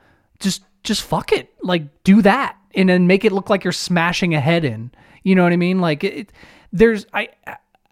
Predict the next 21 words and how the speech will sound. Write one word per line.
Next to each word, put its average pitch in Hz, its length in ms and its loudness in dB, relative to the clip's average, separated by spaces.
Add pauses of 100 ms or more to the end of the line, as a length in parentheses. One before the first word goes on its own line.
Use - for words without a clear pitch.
(240)
'cause 247 180 0
it 262 160 -4
feels 381 380 -2
like 302 140 -4
that 220 120 -2
they 226 100 -2
were 175 160 -4
willing 220 340 -2
to 180 60 -8
take 165 340 -6
certain 156 720 -4
steps - 760 -8
to 175 160 -4
make 160 280 -4
this 156 180 -6
feel 170 340 -6
like 151 220 -4
a 139 100 -4
bigger 143 340 -6
budget 139 360 -8
film, 135 460 -8